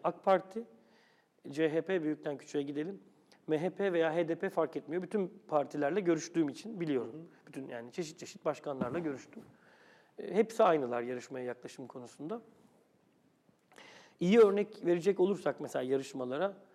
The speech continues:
Speaker 1: işte en iyi örnek son dönemlerdeki, e, Çanakkale'ydi.
Speaker 2: Evet.
Speaker 1: Orada bir yerel yönetim demeyelim, merkezi hükümetin yerel kolu aracılığıyla, Çanakkale valisi aracılığıyla altı yarışma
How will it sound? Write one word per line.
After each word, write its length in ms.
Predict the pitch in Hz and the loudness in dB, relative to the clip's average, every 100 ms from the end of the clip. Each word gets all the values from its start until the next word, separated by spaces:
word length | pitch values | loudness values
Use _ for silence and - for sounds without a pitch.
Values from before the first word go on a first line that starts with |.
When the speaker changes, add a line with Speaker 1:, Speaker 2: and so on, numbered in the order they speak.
| - - | -20 -20
Speaker 1:
işte 140 | - 202 | -2 2
en 100 | 190 | 4
iyi 160 | 143 | 2
örnek 260 | 135 139 147 | 0 -2 -4
son 220 | 147 143 | -2 -2
dönemlerdeki, 800 | 139 135 139 135 127 135 220 233 - - _ - | -2 -4 -4 -4 -6 -6 -6 -6 -8 -20 _ -12
e, 260 | 151 147 - - - | -10 -10 -12 -14 -4
Çanakkale'ydi. 800 | - 196 190 - 131 123 127 226 - _ _ - | 2 2 2 -2 -2 -2 -4 -8 -12 _ _ -18
Speaker 2:
Evet. 160 | 113 95 | -16 -10
Speaker 1:
Orada 300 | - 165 170 | -2 0 0
bir 120 | 170 160 | 0 2
yerel 320 | 160 170 170 | 4 6 6
yönetim 360 | 160 160 170 | 4 2 0
demeyelim, 400 | 180 170 139 196 | 0 2 0 -2
merkezi 420 | 170 156 165 156 170 | 0 -2 -2 -2 -2
hükümetin 440 | 165 151 147 190 | -2 -4 -4 0
yerel 300 | 156 151 156 | 2 4 2
kolu 260 | 156 147 147 | 2 0 2
aracılığıyla, 600 | 123 120 127 123 117 - - _ _ - | 0 -2 -6 -8 -8 -12 -20 _ _ -6
Çanakkale 460 | 147 147 147 135 | -4 -2 -2 0
valisi 340 | 135 135 131 143 | 2 2 0 -2
aracılığıyla 580 | 127 127 139 196 226 | -4 -4 -4 -4 -2
altı 280 | 160 160 156 | 2 2 6
yarışma 440 | 180 135 - 123 | 6 4 2 -8